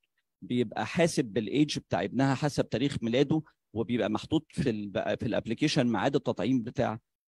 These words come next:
آه، كل جرعه. ويمكن كمان الانوفيشن بنحاول نعمله الفتره الجايه، ان الابلكيشن هيعمل بوش نوتيفيكيشن للام بميعاد الفاكسين لما يجي كل ميعاد تطعيم ليه، عشان ناكد عليها ان عندها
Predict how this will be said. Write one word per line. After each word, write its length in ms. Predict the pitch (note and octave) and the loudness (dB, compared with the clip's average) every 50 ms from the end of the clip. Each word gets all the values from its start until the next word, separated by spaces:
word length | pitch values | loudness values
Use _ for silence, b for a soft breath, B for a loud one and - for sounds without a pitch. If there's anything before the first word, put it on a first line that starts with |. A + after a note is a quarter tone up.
| _ _ - | _ _ -2
آه، 220 | G#2+ A2 G#2 G2+ | 0 2 2 2
كل 320 | G2+ - - D3 C#3+ C3+ A2 | 0 4 6 8 8 8 8
جرعه. 340 | C#3+ D#3 E3 F3+ A#3 B3 - _ _ _ - | 8 8 8 8 6 4 0 _ _ _ -6
ويمكن 400 | A2+ C3+ C#3+ D3 D#3+ D#3 C#3+ C3 | -4 -4 -2 -2 0 0 -2 0
كمان 280 | - C#3+ B2+ D3 D#3+ | 0 2 4 6 6
الانوفيشن 540 | E3+ E3+ - C3+ B2+ B2 A2+ D#3+ E3 - C#3 | 6 6 6 4 4 4 4 2 2 2 0
بنحاول 300 | A#2+ A2 - D3 D3 D3 | 0 2 2 4 4 4
نعمله 200 | D3 B2 C#3 D3+ | 4 2 2 0
الفتره 300 | D3+ - E3+ F#3 - C#3 | 0 -2 -2 -2 -2 -2
الجايه، 220 | C3 C3 D3+ E3 D#3+ | -2 0 0 2 2
ان 60 | C#3+ | 4
الابلكيشن 560 | B2 G2+ G#2 G2+ A#2 A#2 - E3 - D#3 B2 | 4 2 2 0 -2 -2 -2 0 0 2 2
هيعمل 500 | B2+ C#3+ C#3+ C#3+ C#3+ D#3 C#3+ C3 B2 G#2 - _ _ - | 2 4 4 4 6 6 6 4 4 0 -4 _ _ 2
بوش 200 | E3 D#3 - C#3 | 2 2 2 0
نوتيفيكيشن 560 | C3+ - - C3 - - D#3 D3+ - C#3+ A#2 | -2 0 0 0 2 2 2 2 2 2 2
للام 400 | A2+ A#2 G#2+ A2 A2 F#3+ G3+ G#3+ - _ _ _ - | 2 4 6 6 6 6 4 0 -4 _ _ _ -2
بميعاد 420 | - B2+ A#2+ A2 F2+ A#2+ D3 D3+ | 0 2 2 4 2 2 2 2
الفاكسين 460 | D3 A#2+ C3 A2+ - - - D3+ D3 | 2 2 0 -2 -4 -2 0 2 4
لما 160 | C#3 B2 B2 | 6 6 4
يجي 140 | B2+ C3 C#3+ C3+ | 4 4 2 4
كل 200 | - D3+ C#3 C3 | 4 4 4 4
ميعاد 160 | A2+ G#2+ B2 | 4 2 0
تطعيم 400 | - B2 - B2+ G#2+ B2+ D3 C#3+ | -2 -4 -6 -4 0 2 2 4
ليه، 200 | C3+ D#3 D#3+ A#2+ | 4 4 4 4
عشان 380 | G2+ - - C#3+ A2+ A#2 G2+ - | 2 0 0 0 0 0 0 0
ناكد 440 | - G#2+ G2 - C3+ D3+ - - G#2+ | -2 -2 0 0 -2 -2 -2 -2 0
عليها 280 | G2+ G2 A2+ C#3+ D3 C#3 | 0 0 2 4 4 4
ان 120 | B2 A#2+ | 4 2
عندها 500 | G#2+ F#2+ G#2 G#2 G2 B2+ C3 C#3 C3+ C3 | 2 0 -2 0 0 0 0 0 -2 -4